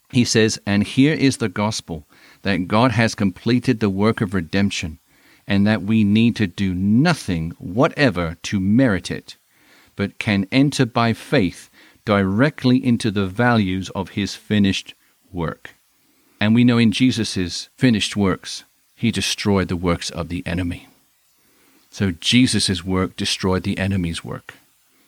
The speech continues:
Let us walk in confidence today, amen, in Christ Jesus. And one final quote from Watchman Nee, "I received everything not by walking, but by sitting down,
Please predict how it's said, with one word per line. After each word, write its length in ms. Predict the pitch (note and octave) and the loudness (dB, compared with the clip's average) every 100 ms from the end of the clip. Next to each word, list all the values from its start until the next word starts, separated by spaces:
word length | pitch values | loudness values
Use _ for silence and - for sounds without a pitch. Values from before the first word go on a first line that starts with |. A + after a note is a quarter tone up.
| _ - | _ 0
Let 160 | A2+ | 2
us 160 | A#2 - | 2 2
walk 240 | A2 G#2+ | 2 2
in 120 | G2+ F#2 | 2 0
confidence 500 | - G#2 G#2 F2+ - | 0 0 -2 -4 -4
today, 400 | E2+ G2+ F#2 E2 | -2 0 0 -2
amen, 380 | E2+ F#2+ G#2 - _ _ _ _ - | -2 0 -2 -4 _ _ _ _ -2
in 220 | A2 G#2+ | 2 2
Christ 420 | - G#2+ G2+ - | 2 0 0 0
Jesus. 540 | - G2+ G2+ E2 - - _ _ _ - | -2 -2 -2 -4 -8 -12 _ _ _ -6
And 180 | G#2+ G#2+ | 0 2
one 160 | B2 | 2
final 380 | A#2+ - C3 B2+ | 2 2 4 2
quote 280 | - A2+ G#2+ | 2 0 0
from 200 | - G2+ | 0 0
Watchman 360 | G2 - G2+ F#2+ | 0 -2 -2 -2
Nee, 220 | F2+ F2+ - | -2 -4 0
"I 120 | A2+ | 2
received 600 | A#2+ G#2+ - A#2+ A2 - | 2 0 0 0 0 -2
everything 720 | - E3 C3+ G#2+ G2 F2+ E2 - _ _ | 0 2 2 0 0 -2 -4 -8 _ _
not 500 | - F#2+ G#2+ C3+ G#2 | -4 2 4 2 0
by 200 | A2 A#2 | 0 2
walking, 720 | G#2 G2 A#2+ C#3+ - F2+ E2+ E2+ _ _ _ - | 0 0 0 0 0 -2 -2 -8 _ _ _ -8
but 200 | G#2+ - | -8 -4
by 180 | F#2+ F#2+ | -2 0
sitting 580 | - - A2+ G2+ F2+ | 0 0 0 0 0
down, 500 | E2 G2 F#2+ F2 D2+ | 0 2 2 0 -4